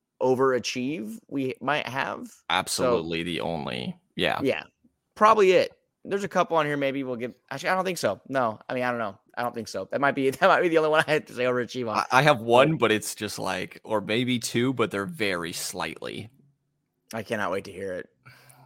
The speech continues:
Speaker 2: Yeah, and, and I'm, that's just because I don't want fucking one person to be the <laughs> overachiever, probably. Um,
Speaker 1: Somebody, but thank you, Ty. I
Speaker 2: Yeah.
Speaker 1: really do. I really am, am thankful, and I know Kings fans are too because he is fun to watch.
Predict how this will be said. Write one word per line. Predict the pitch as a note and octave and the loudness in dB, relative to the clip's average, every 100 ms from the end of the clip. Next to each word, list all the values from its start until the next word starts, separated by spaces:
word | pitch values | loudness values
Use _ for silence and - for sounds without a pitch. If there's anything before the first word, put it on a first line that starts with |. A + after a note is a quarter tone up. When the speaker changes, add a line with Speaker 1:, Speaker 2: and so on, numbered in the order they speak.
| - | -14
Speaker 2:
Yeah, | - G1+ | -12 -10
and, | G#1 F2 - | -8 -10 -10
and | F#2 | -6
I'm, | F#2+ F2 F2+ - _ _ _ _ _ | -4 -4 -8 -14 _ _ _ _ _
that's | G#2 - | -8 -8
just | - | -12
because | - - - | -16 -16 -14
I | - | -10
don't | G2 - | -10 -10
want | - - | -18 -18
fucking | - - - - | -20 -20 -18 -16
one | - F#2+ G#2 - | -8 -6 -6 -8
person | - G2 - - - | -10 -8 -6 -8 -6
to | - | -8
be | - | -6
the | - | 0
<laughs> | |
overachiever, | - - - F3 - D#3+ E3 E4 C#3 A#2+ A#2+ | 4 4 4 4 6 4 4 2 4 0 6
probably. | B2+ B2 A2+ A#2+ A#2+ - - - - - - - | 6 6 2 -8 -8 -18 -20 -20 -20 -20 -20 -6
Um, | - B2+ A#2+ | 2 2 2
Speaker 1:
Somebody, | G#2+ - F3 D3+ B2+ G#2 | 0 4 4 6 4 4
but | G2 C3+ D3+ | 0 -2 4
thank | G#3+ A3+ | 4 4
you, | E3 | 0
Ty. | C#3+ A2 G#2 - - | 4 2 2 -12 -2
I | B2+ | 2
Speaker 2:
Yeah. | |
Speaker 1:
really | C#3 C#3 | 6 6
do. | C3+ C3 | 6 2
I | A#2+ | 2
really | A#2+ C3 B2+ B2 | 2 2 2 2
am, | A#2 A2 - | 0 -6 -8
am | A2 | -6
thankful, | A2 G#2 - G#2 G#2 | -6 -8 -6 -4 -4
and | G2+ | -4
I | - | -2
know | A#2+ | 0
Kings | A2 A#2 A2 | 0 -6 -6
fans | A#2 G#2+ | -4 -4
are | |
too | G2+ G#2+ | -4 -6
because | G2+ G#2+ G2 | -6 -8 -12
he | - A2+ | -6 -6
is | G2+ | -4
fun | A2 G#2 | -6 -4
to | F#2+ | -4
watch. | F#2 F2 - | -4 -6 -12